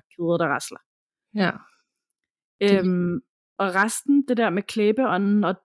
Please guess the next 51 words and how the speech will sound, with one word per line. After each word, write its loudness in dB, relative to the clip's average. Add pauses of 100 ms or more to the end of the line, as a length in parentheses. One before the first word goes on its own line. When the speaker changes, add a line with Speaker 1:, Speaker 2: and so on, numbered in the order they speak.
(140)
Speaker 1:
og 0
sådan, 0
som 0
det -2
har 0
påvirket -2
hende, 2
og -6
de -4
der 0
ting, -2
hun 2
har -2
oplevet, -2
og 0
sætninger, -2
der -2
kom -2
ind -2
i -2
mit, 0 (180)
i 2 (120)
hendes 4
hoved 4
og 0
sådan -2
noget, 0 (300)
altså, -4 (280)
det, 4 (580)
det 0
er -4
fuldstændig, -4 (680)
altså, -4
det -6
samme, 0
jeg 0
har -2
oplevet -6
i -10
de -6
perioder, 0
hvor -6
at -8 (880)
andre -2
siger, -4
at -6
der -6
har -12
været -2
noget -2
her. -4